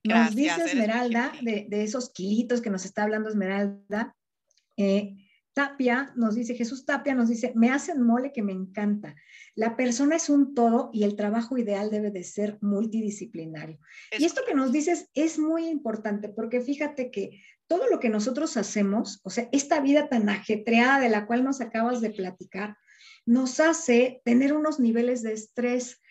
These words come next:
Speaker 1: ¿Qué es el estrés? ¿No? Es una cuestión, eh,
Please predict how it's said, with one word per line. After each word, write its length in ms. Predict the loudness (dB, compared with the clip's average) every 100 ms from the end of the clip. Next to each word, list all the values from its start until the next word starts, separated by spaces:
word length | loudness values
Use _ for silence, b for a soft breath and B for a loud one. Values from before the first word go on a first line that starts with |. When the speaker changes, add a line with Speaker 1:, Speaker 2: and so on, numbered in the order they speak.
| b b -2
Speaker 1:
¿Qué 320 | 2 2 2
es 140 | 0
el 120 | 0
estrés? 920 | 0 -2 -4 0 2 2 2 -2 -16 -20 b b _
¿No? 300 | -6 -4 -4 -2
Es 240 | -2 0
una 360 | 0 2 -2 -4
cuestión, 920 | -4 -6 -8 0 2 4 2 0 -6 -8
eh, 500 | -4 -2 -2 -6